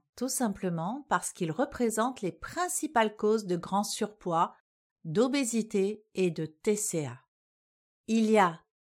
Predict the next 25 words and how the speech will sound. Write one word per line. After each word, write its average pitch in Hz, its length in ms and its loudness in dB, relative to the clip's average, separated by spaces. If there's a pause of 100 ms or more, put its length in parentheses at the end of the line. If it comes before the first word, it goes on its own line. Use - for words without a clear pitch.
(140)
toujours 214 640 0 (100)
une 339 320 0
de 247 120 6
ces 185 280 2
cinq 349 440 0
blessures 233 680 0 (120)
qui 202 220 -2
ressort 226 920 4
en 175 280 0
entretien 233 840 -2
avec 202 420 2
mes 175 160 -4
clients. 160 560 -6 (720)
Il 185 120 4
faut 190 140 4
dire 240 260 4
que 196 140 4
cet - 260 2
entretien 202 600 4
préalable 196 760 8
que 185 120 0
j'ai 220 240 2
avec 190 320 2
mes 165 120 -6
clientes 240 460 0